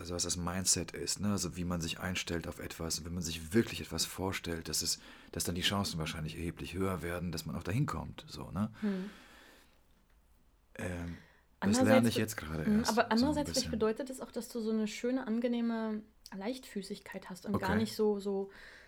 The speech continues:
Speaker 2: so bist.
Speaker 1: Okay.
Speaker 2: Und vielleicht hast du dadurch auch, weißt du, hast du das alles mehr so gesehen, wie du es jetzt siehst.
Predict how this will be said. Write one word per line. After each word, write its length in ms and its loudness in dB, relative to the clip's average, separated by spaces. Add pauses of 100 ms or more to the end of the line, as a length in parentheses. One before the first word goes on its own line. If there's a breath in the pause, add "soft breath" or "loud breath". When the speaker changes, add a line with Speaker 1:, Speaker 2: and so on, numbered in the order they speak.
(180 loud breath)
Speaker 2:
so 320 4
bist. 500 2 (120)
Speaker 1:
Okay. 260 0 (880)
Speaker 2:
Und 300 2
vielleicht 360 2
hast 300 -4
du 60 0
dadurch 400 4
auch, 260 2 (140)
weißt 260 2
du, 80 4
hast 160 0
du 40 2
das 120 -2
alles 220 0
mehr 160 4
so 180 4
gesehen, 320 4
wie 60 2
du 60 4
es 100 0
jetzt 180 -4
siehst. 340 -4